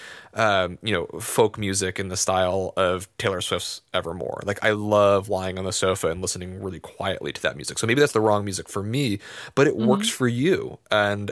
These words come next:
Speaker 1: I
Speaker 2: Mm-hmm.
Speaker 1: think that as people think about how am I gonna construct the perfect playlist for my run,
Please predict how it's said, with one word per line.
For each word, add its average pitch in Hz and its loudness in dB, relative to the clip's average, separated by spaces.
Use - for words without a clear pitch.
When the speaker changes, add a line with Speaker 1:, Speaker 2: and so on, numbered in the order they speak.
Speaker 1:
I 110 2
Speaker 2:
Mm-hmm. 98 -6
Speaker 1:
think 135 -4
that - -2
as 110 0
people 117 0
think 120 -4
about 101 2
how 110 2
am 110 0
I 104 2
gonna 104 -2
construct - -4
the - -8
perfect - -2
playlist 98 0
for - -2
my 92 -4
run, 101 -4